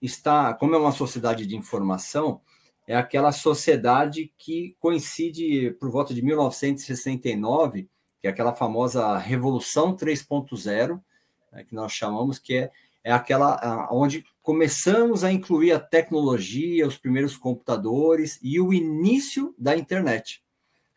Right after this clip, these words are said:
Então, essa sociedade quatro ponto zero, é, ela vem modificando todo o seu ecossistema baseado em algum tipo de estrutura, seja industrial, tecnológica,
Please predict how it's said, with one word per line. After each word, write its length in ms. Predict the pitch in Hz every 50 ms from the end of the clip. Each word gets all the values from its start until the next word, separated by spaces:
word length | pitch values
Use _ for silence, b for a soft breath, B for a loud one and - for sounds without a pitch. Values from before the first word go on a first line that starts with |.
| _
Então, 120 | - 127 139
essa 200 | 147 - 233 -
sociedade 680 | - - 160 - - 165 135 117 156 214 214 196 190
quatro 300 | - 147 139 127 - _
ponto 280 | - 113 113 - - 95
zero, 460 | 92 98 107 123 147 117 101 - _ _ _ _ _ _ _ _ _ _ _ _ _ -
é, 520 | 107 110 110 107 107 104 101 95 92 95 b b b b b b
ela 220 | - - 131 135
vem 400 | - 101 127 139 160 196 208 - b b b b b b
modificando 880 | 120 135 135 127 139 - - 143 135 - - - 180 185 196 180 151
todo 340 | - - 143 143 131 131 123 110 95 95 110
o 60 | 113
seu 260 | - - 127 117 113
ecossistema 720 | 113 113 - 127 117 - 135 123 - - 139 143 143 165 170
baseado 600 | 156 127 143 151 156 131 127 143 135 147 156 160
em 40 | 170
algum 360 | 165 156 131 143 165 190 190
tipo 260 | 190 - 185 180 -
de 80 | 165 214
estrutura, 500 | 190 - - 208 196 - 147 123 104 95
seja 540 | 95 - - 123 123 123 120 131 110 92 - - _ _ _ -
industrial, 760 | 110 104 104 120 - - - 101 92 87 98 117 123 110 95
tecnológica, 920 | - 110 101 - 107 95 92 92 95 110 123 131 123 - - - 98 -